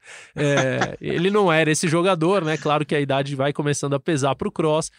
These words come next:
Ele fez diferença com a bola no pé, fez a jogada do gol do Vinícius Júnior, mas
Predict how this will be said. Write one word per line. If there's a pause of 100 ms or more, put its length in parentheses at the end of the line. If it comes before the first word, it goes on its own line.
Ele
fez
diferença
com
a
bola
no
pé,
fez
a
jogada
do
gol
do
Vinícius
Júnior,
mas